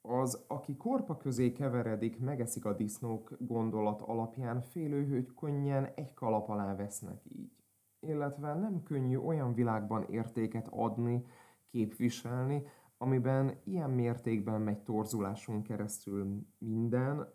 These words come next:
ami emberi, vagy annak hitt. Így a teremtő folyamat könnyen hitelét és megbízhatóságát veszti, vagy meg sem kapja. Tegyünk ellene közösen. Szinkronicitás.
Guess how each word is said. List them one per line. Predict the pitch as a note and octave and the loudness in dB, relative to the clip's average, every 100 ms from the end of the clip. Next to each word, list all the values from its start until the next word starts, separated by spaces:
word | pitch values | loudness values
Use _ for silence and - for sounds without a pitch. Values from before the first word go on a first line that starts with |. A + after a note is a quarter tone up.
| - | -8
ami | B2+ A#2 G#2+ - | -2 0 0 -2
emberi, | D3+ C3+ B2 A2+ G#2 - - _ - | -2 2 2 4 2 -2 -14 _ -8
vagy | C3+ B2 F#2+ | 0 2 2
annak | F#2 - - | -2 -6 -10
hitt. | - B2 - _ _ _ _ _ _ - | -14 -18 -18 _ _ _ _ _ _ -8
Így | D#3 D#3 | 0 2
a | E3 | 4
teremtő | A#3+ G3 F3 F3+ | 4 4 4 2
folyamat | - D#3 C#3+ C3+ C3+ | 0 0 2 2 2
könnyen | C#3+ B2+ G#2+ G2+ | 2 2 2 0
hitelét | A2 G2+ G2+ G#2 B2+ C3+ | -2 -4 -2 0 -2 -4
és | - - B2 | -4 -4 -2
megbízhatóságát | G2+ G2+ F#2+ G2 - F2 F#2 G2+ G#2 F#2 F#2 G#2+ | 0 0 0 -2 -4 -6 -6 -8 -6 -2 -2 -2
veszti, | A2+ C#3 - C3 B2 - - _ _ _ - | -2 -2 0 -2 -2 -4 -20 _ _ _ -16
vagy | C3+ D#3+ D3 | -4 -2 0
meg | F#2+ F#2+ | 0 -2
sem | - - G2+ | -6 -4 -4
kapja. | - - - - - B2 _ _ _ _ _ _ _ _ _ _ _ _ - | -6 -12 -12 -14 -12 -16 _ _ _ _ _ _ _ _ _ _ _ _ -10
Tegyünk | D#3+ C#3 A#2+ G#2 | -4 0 2 2
ellene | F2+ F#2 - - | 0 0 -2 -6
közösen. | - - - - - - - _ _ _ _ _ _ _ _ _ _ _ _ _ _ _ _ - | -10 -14 -18 -18 -18 -18 -20 _ _ _ _ _ _ _ _ _ _ _ _ _ _ _ _ -14
Szinkronicitás. | - G#2+ - G2 F2+ - - - - B2 - - | -4 -4 -4 -6 -6 -8 -10 -8 -10 -10 -14 -20